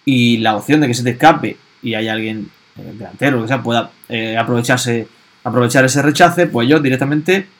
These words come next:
imprimen la misma fuerza que recibe contra el suelo.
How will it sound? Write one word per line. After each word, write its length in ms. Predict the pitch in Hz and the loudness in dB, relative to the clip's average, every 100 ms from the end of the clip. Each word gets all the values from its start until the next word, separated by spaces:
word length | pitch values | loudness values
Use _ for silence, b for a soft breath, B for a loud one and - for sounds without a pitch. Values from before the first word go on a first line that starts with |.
| - | -4
imprimen 500 | 131 120 151 143 110 | -2 4 4 6 2
la 80 | 107 | 0
misma 180 | 131 | -2
fuerza 260 | 135 139 147 | 0 0 0
que 60 | 151 | -2
recibe 440 | 147 180 190 233 b b b _ | 0 2 2 -2 b b b _
contra 320 | - 113 113 | -2 -2 -2
el 80 | 95 | -6
suelo. 280 | 123 117 | -4 -2